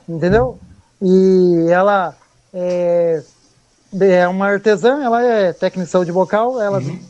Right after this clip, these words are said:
Speaker 1: deixou a, hoje ela não trabalha, mas ela é uma, ela, é, trabalha com artesanato e ela produz al-, muitos lembrancinhos, artesanatos que ela distribui em, também em forma de agradecimento pela fé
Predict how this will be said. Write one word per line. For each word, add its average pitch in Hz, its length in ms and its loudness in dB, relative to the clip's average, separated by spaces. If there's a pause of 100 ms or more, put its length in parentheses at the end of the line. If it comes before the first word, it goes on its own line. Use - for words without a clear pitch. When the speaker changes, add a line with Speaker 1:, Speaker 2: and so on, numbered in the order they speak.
(220)
Speaker 1:
deixou 160 480 -2
a, 135 40 -10 (300)
hoje 165 260 -4
ela 160 100 -2
não 160 80 -8
trabalha, 175 460 0 (260)
mas 175 200 -6
ela 196 140 2
é - 20 -2
uma, 190 120 -6
ela, 175 340 -4 (320)
é, 160 320 0 (320)
trabalha 160 240 0
com 175 80 -2
artesanato 196 760 -2 (380)
e 196 80 0
ela 196 160 2
produz 202 580 -2 (180)
al-, 170 320 0 (100)
muitos 170 540 -2
lembrancinhos, 165 580 -2
artesanatos 185 840 -2
que - 120 -4
ela 202 160 0
distribui 180 680 0 (640)
em, 165 520 -4
também 180 220 -2
em - 20 -2
forma 185 220 -2
de 170 60 -4
agradecimento 180 420 -6
pela 180 200 0
fé 190 380 -2